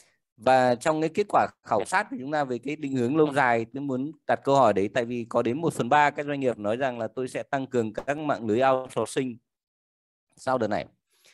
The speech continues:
Và khi chúng ta tăng cường về phần thuê ngoài thì bản thân chúng ta sẽ cũng lại tham gia vào chuỗi cung ứng thôi, tại chúng ta sẽ tạo ra chuỗi cung ứng của mình. Và trong các khủng hoảng như thế này thì người ta nói rằng là cái vấn đề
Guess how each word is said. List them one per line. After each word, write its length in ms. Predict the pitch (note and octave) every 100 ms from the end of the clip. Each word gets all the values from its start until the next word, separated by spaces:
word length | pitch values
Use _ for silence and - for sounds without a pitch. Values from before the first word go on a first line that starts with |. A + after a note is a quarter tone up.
| _
Và 100 | A#2
khi 160 | A#2 E3
chúng 100 | C#3+
ta 80 | D#3+
tăng 200 | - D3+
cường 300 | D3 C3 A#2
về 120 | A#2
phần 200 | A2 A#2+
thuê 160 | A#2 C3+
ngoài 360 | C#3 B2+ A#2
thì 140 | G#2+ A2+ -
bản 200 | G2+ F2+
thân 160 | C3+ B2+
chúng 140 | A2
ta 120 | C3
sẽ 340 | B2 B2 A#2 C3 B2+ _
cũng 220 | B2 C#3+
lại 240 | D#3+ G2 -
tham 200 | B2 B2
gia 140 | A#2
vào 260 | A2 A2 G#2
chuỗi 160 | G#2+
cung 180 | - A2+
ứng 140 | G#2+
thôi, 240 | A#2 C3 G#2+ _ _ -
tại 120 | F#2+
chúng 100 | G2+
ta 60 | B2
sẽ 120 | -
tạo 200 | - D2+
ra 80 | A2 A2
chuỗi 100 | A2 G2
cung 100 | A2+
ứng 120 | A2
của 100 | A2
mình. 280 | A2 F2+ D#2+ _ _ - _
Và 80 | A#2+
trong 320 | - E3 D#3+
các 140 | F#3+ G#3+
khủng 180 | C#3
hoảng 220 | A#2+ A2 G#2
như 80 |
thế 120 | C3 D3
này 200 | C3+ A#2
thì 80 | B2
người 120 | B2
ta 80 | C#3
nói 180 | B2 C#3
rằng 300 | C#3+ B2 A#2
là 160 | A#2
cái 200 | A2 A2
vấn 260 | A2 A#2 D3+
đề 360 | C#3+ A#2+ A2